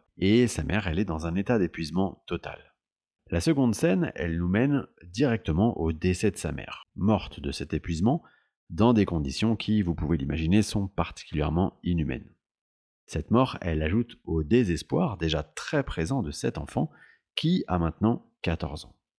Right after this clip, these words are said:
Et peu de temps après, et c'est la scène qu'on va aller visiter par la suite, cet enfant, il va se donner la mort.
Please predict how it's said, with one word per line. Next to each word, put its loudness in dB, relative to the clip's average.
Et 2
peu 2
de -4
temps 2
après, 2
et 0
c'est -6
la -4
scène 0
qu'on -6
va 0
aller 0
visiter -4
par -8
la -10
suite, -6
cet 0
enfant, 0
il -2
va 2
se -2
donner 2
la 0
mort. -12